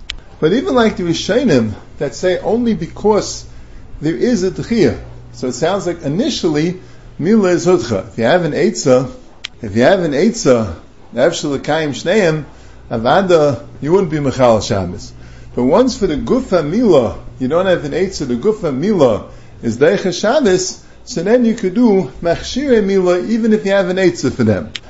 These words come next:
So it sounds like once you're anyway being Mechal Shabbos for the Milah, you don't have to be, you don't have to now be Mamayid in the Chol Shabbos. It's already Nilcha, and that's it. And now you can do whatever you want. So who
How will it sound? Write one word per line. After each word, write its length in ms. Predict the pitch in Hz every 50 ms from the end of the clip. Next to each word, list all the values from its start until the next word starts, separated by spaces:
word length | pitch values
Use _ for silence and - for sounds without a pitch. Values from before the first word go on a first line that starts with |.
| - - - - - -
So 140 | - - 151
it 60 | 123
sounds 380 | - - - 202 247 269 226 220
like 200 | 214 185 - 170
once 340 | 185 226 285 311 - -
you're 80 | 214 -
anyway 420 | 185 208 240 254 233 214 208 190
being 220 | 165 190 196 185 180
Mechal 500 | 175 - - 175 196 202 196 190 160 -
Shabbos 440 | - 170 190 220 208 185 180 - -
for 100 | 180 180
the 80 | 190
Milah, 560 | 190 208 277 349 302 196 170 202 220 214 - - - - - - - - -
you 100 | 147 160
don't 160 | 185 220 226
have 220 | 247 233 233 - -
to 100 | 226 202
be, 300 | 208 220 214 202 151 135 - - - - - -
you 120 | 151 175
don't 140 | 208 226 240
have 140 | 233 233 233
to 60 | 214
now 200 | 202 214 214 220
be 140 | 196 196 202
Mamayid 540 | 190 185 180 175 180 180 240 294 320 233
in 120 | 196 180 156
the 80 | 139
Chol 360 | 131 - 139 143 135 123 117 -
Shabbos. 560 | 131 110 107 98 101 110 - - - - - - - - - - - - - -
It's 220 | - 160 - -
already 320 | 160 160 190 208 226 240 240
Nilcha, 580 | 262 359 370 220 - 226 190 139 107 - -
and 160 | - 139 170 208
that's 220 | 240 247 240 -
it. 320 | 320 330 269 - - - - -
And 160 | 139 143 156
now 100 | 175 185
you 140 | 208 220 226
can 160 | 220 220 202
do 80 | 214 226
whatever 260 | 233 240 240 233 208
you 140 | 233 240 240
want. 440 | 262 330 320 277 220 - - - - - - - - - - - -
So 220 | - - 170 156
who 180 | 165 202 233 247